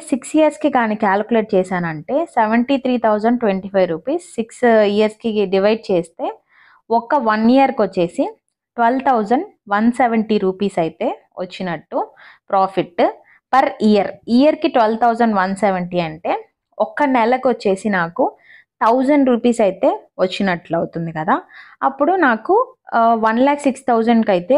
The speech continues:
ఒక రూపాయి వడ్డీ అయితే వచ్చింది కదా. అంటే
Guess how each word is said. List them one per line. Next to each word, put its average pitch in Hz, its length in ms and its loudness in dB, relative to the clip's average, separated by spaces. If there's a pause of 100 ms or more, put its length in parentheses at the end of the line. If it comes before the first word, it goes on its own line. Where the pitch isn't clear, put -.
(120)
ఒక 202 240 -4
రూపాయి 254 400 2
వడ్డీ 214 240 2
అయితే 196 240 2
వచ్చింది 190 400 -2
కదా. 175 260 0 (480)
అంటే 214 240 0